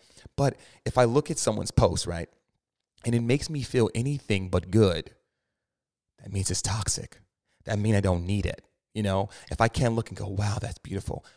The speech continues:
I'm inspired. Now I'm gonna go do something." If you don't get that feeling, remove it.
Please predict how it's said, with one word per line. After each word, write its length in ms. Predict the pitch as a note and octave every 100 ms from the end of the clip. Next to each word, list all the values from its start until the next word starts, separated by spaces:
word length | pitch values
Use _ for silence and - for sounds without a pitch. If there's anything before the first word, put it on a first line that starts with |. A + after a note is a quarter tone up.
| _ -
I'm 180 | A#2+
inspired. 580 | D3+ C#3 - G2+ F#2 - -
Now 200 | G2 G#2
I'm 80 |
gonna 180 | A2 G2
go 140 | F#2 F#2+ -
do 140 | G#2
something." 520 | - - - - - - _ _ _ _ _ _ _
If 140 | A2+ -
you 80 | C#3+
don't 160 | D#3+
get 140 | C3+ C#3+
that 180 | C#3
feeling, 400 | - B2+ D3+ E3+ - _ _ _ _ _
remove 400 | A2 G#2 A2+ G#2+
it. 200 | F#2+ -